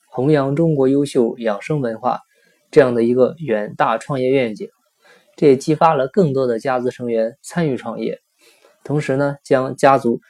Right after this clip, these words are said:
传统的创业纪念仪式不断的正式化和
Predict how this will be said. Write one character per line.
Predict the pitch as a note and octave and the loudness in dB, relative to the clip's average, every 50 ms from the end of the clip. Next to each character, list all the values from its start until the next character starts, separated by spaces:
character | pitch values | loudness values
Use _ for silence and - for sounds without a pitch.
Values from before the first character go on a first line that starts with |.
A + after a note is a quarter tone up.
| _ _ _ - | _ _ _ -12
传 | - - A#2+ D3 E3+ D#3 | -4 -2 0 0 0 -2
统 | - B2 A2 | -4 -8 -8
的 | A2 A2 A2 | -6 -6 -8
创 | - - - C3+ B2 | -8 -8 -8 -4 -2
业 | A#2+ A#2+ A#2+ | -2 -2 -2
纪 | - C#3 | -4 -4
念 | C3 A#2+ A#2 A2 A2 | -4 -2 -2 -2 -2
仪 | G#2+ A2+ A2 | -2 -2 -2
式 | - - A2 - - _ - | 0 0 -2 -2 -2 _ 0
不 | - B2 | 0 4
断 | - D3 C3+ A#2+ A2+ | 4 4 2 2 -2
的 | G#2+ G#2 - _ _ _ - | -4 -6 -8 _ _ _ -4
正 | - C#3+ A#2+ | -4 -4 -4
式 | A2 - B2+ | -2 -4 -4
化 | A2+ - A2 G#2+ G2+ | -2 -2 -2 -4 -2
和 | - A2+ A2 A2+ | -2 -2 -2 -2